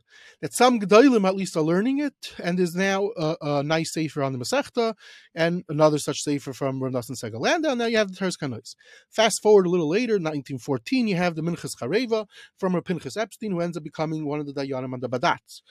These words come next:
Um, now, he has very chashuv haskamas, his sefer, and in recent years, Mechon Yerushalayim did a massive job on him, putting out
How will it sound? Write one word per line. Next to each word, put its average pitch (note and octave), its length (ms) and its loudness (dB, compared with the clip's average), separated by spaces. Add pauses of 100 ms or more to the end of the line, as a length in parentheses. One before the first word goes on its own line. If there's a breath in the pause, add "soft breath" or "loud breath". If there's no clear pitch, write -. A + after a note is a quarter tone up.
(460 loud breath)
Um, C#3 380 -2 (220 loud breath)
now, D3 300 -2 (100)
he B2 100 -8
has B2+ 160 -2
very C#3+ 160 0
chashuv B2+ 320 -8
haskamas, G#3 480 -2
his G#3 160 -6
sefer, F#3+ 500 -2 (460 loud breath)
and E3+ 180 0
in E3+ 120 0
recent G#3 320 -2
years, D#3+ 320 -4
Mechon F#3 280 -6
Yerushalayim F3 460 -8
did D3+ 140 -4
a C#3 40 -4
massive E3 520 -8
job G3 320 -4
on F#3+ 100 -6
him, F3 260 -6
putting D#3+ 240 -10
out C3+ 120 -6